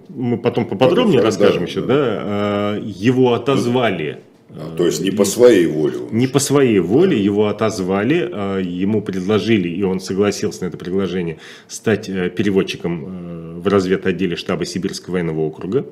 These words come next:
Speaker 1: Тогда он размещался в Новосибирске. Но затем он совсем оставил службу, чтобы окончательно уйти в спорт. Дело в том, что Василий Сергеевич Ощепков, сразу можно об этом сказать, это первый русский и четвёртый из белых иностранцев, получивших, э,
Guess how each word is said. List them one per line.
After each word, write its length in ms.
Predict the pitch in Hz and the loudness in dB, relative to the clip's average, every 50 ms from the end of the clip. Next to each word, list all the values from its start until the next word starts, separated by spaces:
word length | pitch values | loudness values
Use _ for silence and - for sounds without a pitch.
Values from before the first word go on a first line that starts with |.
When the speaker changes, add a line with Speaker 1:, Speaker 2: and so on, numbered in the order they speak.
| - - - _ _ _ - - | -14 -20 -20 _ _ _ -16 -10
Speaker 1:
Тогда 260 | - 92 82 82 90 | -8 -8 -6 -4 -4
он 100 | 87 87 | -4 -4
размещался 580 | 85 90 87 87 92 92 - 90 87 82 - 87 | -4 -4 -4 -4 -6 -6 -6 -8 -8 -8 -8 -6
в 40 | 87 | -4
Новосибирске. 800 | 95 92 85 - - 98 85 90 92 - - - - 82 76 - - - - - - - - - - - - - - - _ - | -4 -4 -4 -6 -8 -8 -8 -8 -8 -10 -12 -12 -12 -12 -12 -12 -16 -20 -20 -20 -20 -20 -20 -20 -20 -20 -20 -20 -20 -12 _ 2
Но 120 | 135 151 | 2 4
затем 300 | 123 147 135 143 190 175 | 6 4 4 4 2 2
он 60 | 160 - | 2 2
совсем 420 | - 151 135 - - 135 107 98 | 0 -2 -2 0 0 0 0 0
оставил 400 | 98 95 - - 107 101 101 104 | 0 -2 -2 0 0 2 2 0
службу, 440 | - - 170 196 226 214 196 185 175 | 0 0 2 2 2 2 2 0 -2
чтобы 280 | - - - 104 101 | -2 -2 0 0 0
окончательно 540 | 107 - 113 107 - - 165 160 - 123 107 | 0 0 0 0 0 0 -2 0 2 2 2
уйти 180 | 101 95 - 135 | 2 2 0 -2
в 60 | 131 | -2
спорт. 460 | - - - - 98 80 - - - - | -4 -8 -6 -6 -6 -6 -8 -10 -12 -2
Дело 240 | 92 98 101 98 95 | 2 4 4 4 4
в 60 | - | 2
том, 200 | - - 190 196 | 0 0 0 0
что 160 | 185 - 110 | 0 0 0
Василий 280 | 101 101 - - 131 110 | 0 0 0 -2 -2 -2
Сергеевич 500 | - - 95 90 85 90 90 82 - 87 | -4 -4 -6 -6 -4 -6 -6 -6 -6 -8
Ощепков, 520 | 85 - - - 190 202 190 - 190 - | -8 -2 2 4 4 4 4 2 -2 -2
сразу 440 | - 131 120 123 117 98 104 104 98 | -2 -2 0 0 0 0 0 -2 -4
можно 320 | - 104 110 107 98 98 110 | -4 -4 -4 -2 -2 0 0
об 100 | 101 95 | 0 -2
этом 200 | 98 98 95 90 | -2 -2 -4 -6
сказать, 380 | - - 104 98 98 104 - - - - - - - - - - - - - - _ - | -4 -2 -2 0 0 0 -2 -4 -8 -18 -20 -20 -20 -20 -20 -20 -20 -20 -20 -12 _ -2
это 200 | 120 117 - 123 | 0 2 2 2
первый 580 | - - - 135 139 110 95 98 104 87 - - - | 2 2 2 2 4 4 4 2 2 0 0 -2 0
русский 600 | 117 113 135 135 131 - - - - 87 80 - | 2 2 4 2 2 -2 -4 -6 -6 -6 -6 -6
и 80 | - 110 | -8 -8
четвёртый 640 | - - 123 - - 117 117 117 - - - 92 90 | -4 -4 -4 -2 2 4 4 4 4 2 -2 -4 -4
из 260 | 87 - 117 104 95 | -2 -2 -2 -2 0
белых 440 | 95 95 113 110 98 95 92 - 98 | 0 2 4 6 6 4 4 2 0
иностранцев, 760 | 92 98 95 - - - 135 156 185 190 - - 147 120 - | 0 0 0 -2 -2 -2 0 0 0 0 0 -2 -4 -4 -4
получивших, 760 | - 107 104 101 104 - 123 113 - - 107 98 - - - | -2 -2 -2 -2 0 -2 -2 -2 -2 -2 -4 -4 -4 -6 -6
э, 400 | 101 101 101 98 95 95 95 95 | -4 -2 0 0 0 0 0 0